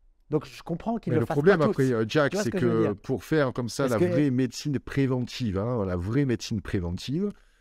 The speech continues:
Speaker 2: et là, c'est le docteur Jérôme Bernard Pelé, qui, qui, qui est lui, médecin généraliste, qui est spécialiste en alimentation, bon, plutôt végétale, hein. Il témoigne là aussi dans, dans, dans mon livre. Et il dit, « Je veux bien faire, moi, la, la, de la médecine préventive pour s'occuper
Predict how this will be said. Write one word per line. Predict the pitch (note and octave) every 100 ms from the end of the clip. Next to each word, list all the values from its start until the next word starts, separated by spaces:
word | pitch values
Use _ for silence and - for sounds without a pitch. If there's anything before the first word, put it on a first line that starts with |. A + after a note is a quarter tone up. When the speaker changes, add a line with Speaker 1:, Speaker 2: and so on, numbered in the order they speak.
| -
Speaker 2:
et | F2
là, | A2+
c'est | - G#2
le |
docteur | G#2 - G#2
Jérôme | G2+ G2+ G#2
Bernard | G2 G2 -
Pelé, | A#2 A#2+ C3
qui, | - E2+
qui, | - F#2
qui | -
est | B2+
lui, | G3+
médecin | C3 - G#2+
généraliste, | G#2+ G#2 A2+ B2 -
qui |
est | F#2+
spécialiste | A2 - A2+ A2+ F2+
en |
alimentation, | F#2+ G2 G2+ F#2+ - A#2
bon, | G2
plutôt | D#2+ G#2+ B2
végétale, | G2+ G2 - G3
hein. | D#3 - _ _ _ -
Il | G2+
témoigne | C3+ C3 C#3+ A2
là | G#2
aussi | G2+ A#2+
dans, | A2+ G2+
dans, | F#2+ G2
dans | G2+ F#2+
mon | G2 B2
livre. | A#3 E3 E2 - - _ -
Et | G#2
il | A2+
dit, « | G#3+ C#3+
Je | F#2 G#2
veux | A2
bien | F#3+
faire, | G#3+ G3+ D3
moi, | A#2+ A#2+
la, | A2 G#2+
la, | G#2 G#2 G2+
de | G#2
la | G#2+
médecine | G#2 G2+ - A#2+ G2+
préventive | - A2+ A2+ - B2 F#2+ D#2+ -
pour | G#2
s'occuper | - B2 - G#2+ C3 C#3